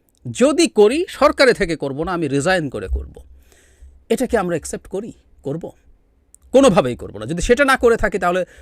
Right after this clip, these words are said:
ছাত্ররা দলে যাবে এটা মাথায় রেখে বসে থাকবে কেন? এতে সরকারের নিরপেক্ষতা প্রশ্নের মুখে পড়ে না? Not only that, ফিনান্সিয়াল টাইমসকে যে ইন্টারভিউ প্রধান উপদেষ্টা দিয়েছিলেন সেখানে আসলে তাদের প্রতি বায়াস প্রকাশিত হয়েছে, তাদের প্রতি শুভকামনা না,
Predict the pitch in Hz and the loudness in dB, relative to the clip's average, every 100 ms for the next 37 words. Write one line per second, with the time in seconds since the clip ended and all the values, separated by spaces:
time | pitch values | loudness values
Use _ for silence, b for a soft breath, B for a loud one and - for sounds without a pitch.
0 | b - - 175 - 254 233 131 180 226 | b -6 -4 -4 0 0 0 0 2 2
1 | 226 208 180 175 160 - b - - 160 | 4 2 2 -2 -4 -8 b -4 0 0
2 | 165 - 190 180 - 170 120 151 196 175 | 0 -4 -6 -6 -6 -8 -6 -10 -10 -10
3 | 156 147 156 139 151 233 131 143 143 127 | -10 -10 -10 -12 -14 -14 -12 -10 -10 -6
4 | 139 139 135 - b b b 123 131 151 | -6 -6 -12 -18 b b b -8 -6 -6
5 | - 160 - 131 165 151 175 147 196 269 | -8 -10 -10 -10 -8 -8 -8 -8 -10 -14
6 | 349 - _ _ 254 320 339 165 107 87 | -18 -20 _ _ -4 -2 -2 -4 -6 -12
7 | - 180 170 180 156 160 156 - 151 139 | -10 -8 -6 -6 -6 -6 -6 -8 -8 -8
8 | - 202 185 220 165 b b b b - | -2 -2 -2 -4 -4 b b b b -8
9 | 151 151 131 139 - 143 147 240 - 139 | -6 -6 -6 -8 -8 -8 -6 -6 -8 -12
10 | 143 202 170 170 147 139 123 156 131 127 | -12 -10 -10 -8 -6 -6 -6 -6 -8 -8
11 | _ b b - 170 175 156 123 180 185 | _ b b -8 -6 -4 -4 0 2 6
12 | 233 214 - 147 113 - - - - - | 4 4 -2 -8 -12 -14 -14 -16 -16 -14
13 | 151 147 160 165 - 208 208 135 95 101 | -12 -10 -8 -8 -4 -4 -4 -6 -8 -14
14 | - | -20